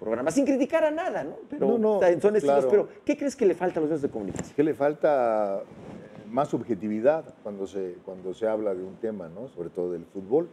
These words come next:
Speaker 1: Ujú.
Speaker 2: que las, que la gente sea más objetiva, los, eh, sobre todo los que jugamos al fútbol, que te-, tenemos conocimiento de lo que es estar dentro de una cancha de fútbol, pues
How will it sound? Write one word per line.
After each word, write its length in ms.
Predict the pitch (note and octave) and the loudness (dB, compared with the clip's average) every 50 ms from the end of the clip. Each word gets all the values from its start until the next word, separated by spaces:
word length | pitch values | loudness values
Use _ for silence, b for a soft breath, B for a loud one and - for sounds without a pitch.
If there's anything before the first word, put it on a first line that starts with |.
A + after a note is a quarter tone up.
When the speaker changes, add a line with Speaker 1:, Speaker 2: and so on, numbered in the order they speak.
| - - _ | -14 -8 _
Speaker 1:
Ujú. 280 | - C#3+ C#3+ D3 F#3+ G#3+ - _ - | 0 0 2 0 -2 -4 -8 _ 2
Speaker 2:
que 80 | C3+ | 2
las, 200 | B2 B2 A2+ - | 2 2 0 0
que 80 | - A#2 | 2 2
la 120 | A#2 A2+ | 2 2
gente 300 | A#2+ C3+ C3+ - - A#2+ | 2 0 -2 0 -2 0
sea 120 | G#2+ B2+ A#2+ | 2 2 2
más 180 | A#2+ A#2+ A2+ A2 | 2 -2 -2 -4
objetiva, 540 | G#2+ F2 F#2+ G#2+ F#2+ - B2 B2 A#2+ B2 A#2 | -8 -8 -8 -12 -8 -4 -4 0 0 0 0
los, 340 | G#2 F#2 E2 - - _ _ _ _ _ _ _ _ _ _ _ _ _ _ - | -2 -4 -10 -14 -20 _ _ _ _ _ _ _ _ _ _ _ _ _ _ -6
eh, 360 | F#2 F#2 F2+ F2+ F2+ F2+ F2 | -2 0 2 2 2 0 -2
sobre 280 | - - G#2 G2 F#2+ G2 | -2 0 0 0 0 -2
todo 460 | F#2 - A2+ A2+ A2+ A2+ A2+ A2 G#2+ | 0 2 2 4 4 4 4 4 2
los 220 | G2+ F#2+ F2+ F2+ - | 2 0 -4 -4 -4
que 140 | - F#2+ - | -8 -8 -8
jugamos 540 | - F#2+ F#2+ G#2+ C3 E3 F3+ D3+ B2 - G2+ | -8 -4 0 2 2 2 0 -2 -8 -8 -8
al 100 | F2+ E2+ | -10 -8
fútbol, 500 | G2 A2 G2 F#2+ G2+ G#2 A2 B2+ - - | -8 -10 -10 -4 -4 -2 -2 -4 -6 -10
que 120 | - F2 | -12 -14
te-, 180 | - _ - E2 _ | -14 _ -20 -18 _
tenemos 420 | - F2+ F#2 G#2 A2 G#2+ G#2+ F#2 - | -12 -10 -10 -10 -10 -10 -12 -14 -14
conocimiento 640 | - F#2 F2+ F2 D#2+ F#2 F#2 G2 G2+ G2+ G2 - F#2 | -14 -12 -12 -14 -14 -14 -14 -12 -12 -12 -8 -6 -6
de 80 | F2+ | -4
lo 140 | F2 F2 E2 | -4 -6 -8
que 80 | - G2+ | -8 -10
es 120 | F#2+ - | -10 -10
estar 300 | - _ - G2+ F#2+ F#2 B B B B B - - | -6 _ 0 0 0 0 B B B B B 0 2
dentro 360 | F#2+ F#2+ F#2+ F2 G#2+ G2 F#2+ | 2 2 4 4 4 4 4
de 80 | G2 | 4
una 180 | G#2+ G#2+ G2+ E2+ | 4 2 0 0
cancha 320 | G#2+ G#2 G#2 G2 - F#2+ | -2 -4 -6 -4 -6 -6
de 100 | F2+ F2+ | -6 -6
fútbol, 320 | E2+ F#2+ G2+ F#2+ G#2 A#2+ - | -6 -8 -8 -6 -4 -6 -4
pues 300 | - C#3+ A2+ - - | -2 -2 -4 -4 -6